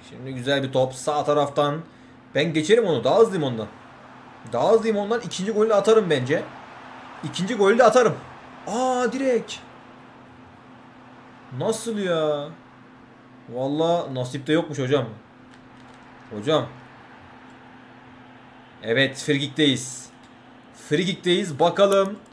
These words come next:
Gurbetçi golcü frikikten ilk gol atabilecek mi? Haydi bakalım. İlk gol gelir mi?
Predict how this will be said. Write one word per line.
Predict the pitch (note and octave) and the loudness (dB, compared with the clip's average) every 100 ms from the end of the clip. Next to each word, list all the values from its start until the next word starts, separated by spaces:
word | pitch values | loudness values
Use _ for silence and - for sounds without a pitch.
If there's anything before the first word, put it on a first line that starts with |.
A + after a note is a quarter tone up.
| - - - - - | -20 -20 -20 -20 -8
Gurbetçi | C#3+ A3+ A3 A3 G#3 | 0 4 4 2 2
golcü | G3+ G3 F3 G3 F#3+ G3 - - - - | 2 2 0 -2 -2 -4 -12 -20 -20 -10
frikikten | - G#3 G#3+ - G#3+ | -4 -2 0 2 0
ilk | A3+ E3+ | 0 6
gol | A3 A3 | 8 8
atabilecek | G#3 G#3 E3+ F#3 F#3 | 6 2 0 0 0
mi? | B2+ B2 - - - | -4 -4 -16 -20 -4
Haydi | F3+ A3 F#3+ F#3+ | 2 4 6 4
bakalım. | F3 D#3+ A#2+ - - - - - - - - - | 4 2 0 -6 -20 -20 -20 -20 -20 -20 -20 -10
İlk | F#3+ - | -10 -4
gol | - G#3 | 2 4
gelir | F3+ G#3+ G#3+ B3+ B3 | 4 2 2 2 2
mi? | A#3+ C#4 C#4 C#4 | 2 2 0 -2